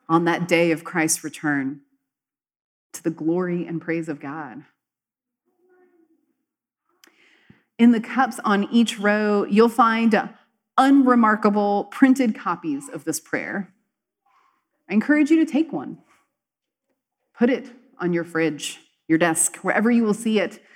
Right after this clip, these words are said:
Let it remind you to pray for a couple of friends in this community.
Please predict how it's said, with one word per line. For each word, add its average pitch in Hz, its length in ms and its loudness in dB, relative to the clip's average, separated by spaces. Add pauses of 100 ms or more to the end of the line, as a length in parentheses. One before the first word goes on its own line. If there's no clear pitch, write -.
(300)
Let 202 160 4
it 233 260 -2
remind 202 560 4
you 233 80 2
to 208 100 2
pray 214 360 0
for 202 180 -2
a 165 80 -2
couple 214 340 -4
of 196 120 -2
friends 185 600 -4
in 175 140 -2
this 185 200 -4
community. 180 680 -4